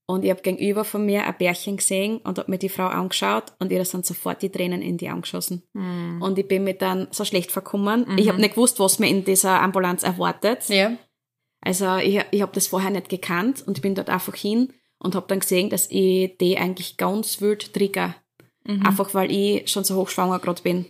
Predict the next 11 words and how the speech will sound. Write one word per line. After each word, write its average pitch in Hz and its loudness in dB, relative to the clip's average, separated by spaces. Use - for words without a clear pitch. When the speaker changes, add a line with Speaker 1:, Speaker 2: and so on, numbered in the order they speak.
Speaker 2:
Mhm. 190 -2
Speaker 1:
Und 196 -2
dann 190 0
ist - 0
gleichzeitig 196 -2
ein 180 -4
ganz, 190 -4
ein 185 0
junges 196 -2
Pärchen 196 -4
gekommen, 208 -4